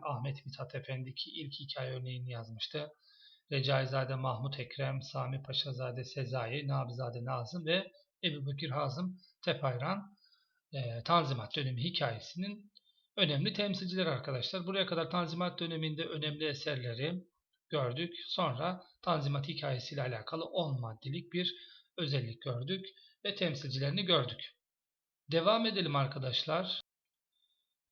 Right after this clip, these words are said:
Servet-i Fünun dönemi hikayesi, ikinci bölümde bunu görüyoruz arkadaşlar. Servet-i Fünun dönemi Batılı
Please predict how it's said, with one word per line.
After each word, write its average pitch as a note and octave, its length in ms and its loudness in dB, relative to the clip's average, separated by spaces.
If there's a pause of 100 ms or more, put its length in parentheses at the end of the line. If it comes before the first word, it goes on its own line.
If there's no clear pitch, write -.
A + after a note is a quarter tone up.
(760)
Servet-i G#3+ 560 8
Fünun A3 480 0
dönemi F3+ 580 8
hikayesi, D3 920 6 (720)
ikinci D3 340 0
bölümde C3 360 4
bunu B2+ 200 0
görüyoruz A#2 440 0
arkadaşlar. B2+ 560 -2
Servet-i C3 480 -2
Fünun C3 220 -2
dönemi B2 500 -2 (360)
Batılı C#3 580 0